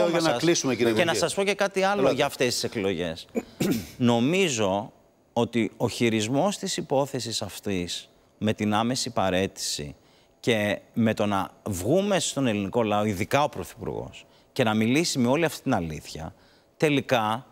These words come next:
Speaker 1: απέδειξε ότι ο κόσμος τον εμπιστεύτηκε
Speaker 2: Μμμ.
Speaker 1: και τον στήριξε και για να κάνει τη διελεύκανση.
Speaker 2: Για τις προηγούμενες εκλογές, λέτε.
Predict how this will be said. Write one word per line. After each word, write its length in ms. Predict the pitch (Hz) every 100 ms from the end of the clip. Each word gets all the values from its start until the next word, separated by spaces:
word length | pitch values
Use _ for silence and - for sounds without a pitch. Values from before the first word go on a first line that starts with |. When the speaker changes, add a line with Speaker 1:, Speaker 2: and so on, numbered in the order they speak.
| _ _
Speaker 1:
απέδειξε 680 | - 123 151 135 110 - 143
ότι 140 | 127
ο 80 | 139
κόσμος 360 | - 110 127 135
τον 140 | 151
εμπιστεύτηκε 840 | 139 123 - 180 175 - - 80 -
Speaker 2:
Μμμ. 200 | 95 104 - -
Speaker 1:
και 100 | 131
τον 160 | 123 113
στήριξε 720 | - 185 170 - - 80 - _ - _
και 140 | - 185
για 200 | 208 175
να 140 | 120
κάνει 520 | - 101 90 82 76 - _
τη 100 | 117
διελεύκανση. 800 | 87 98 85 85 - 76 78 -
Speaker 2:
Για 80 | 80
τις 80 | -
προηγούμενες 420 | 131 127 139 127
εκλογές, 380 | 127 123 127 98
λέτε. 200 | 85